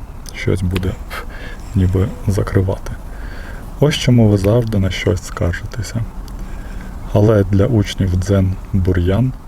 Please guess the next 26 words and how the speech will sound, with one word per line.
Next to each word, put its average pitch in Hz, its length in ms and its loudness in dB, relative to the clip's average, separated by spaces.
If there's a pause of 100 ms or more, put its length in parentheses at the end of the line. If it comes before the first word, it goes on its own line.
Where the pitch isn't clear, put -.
(180)
нічого 104 440 2
не 90 120 4
вартий 95 400 0
для 87 140 -2
більшості 90 580 -2
людей. 90 340 -2 (380)
Це - 260 0 (360)
скарб. - 300 -4 (1600)
Тобто - 220 0
для 98 140 4
більшості 95 540 0
людей 87 520 2 (560)
бур'ян 92 440 4 (1000)
не 92 140 4
вартий 104 380 4
нічого, 117 420 2 (640)
а - 80 0
в 85 100 2
дзені 104 500 6
це 95 260 2
насправді 95 680 -2 (180)
скарб. - 340 -4 (540)
Ось - 80 -4
така - 220 -4
глибока 92 500 0
думка. 92 400 -2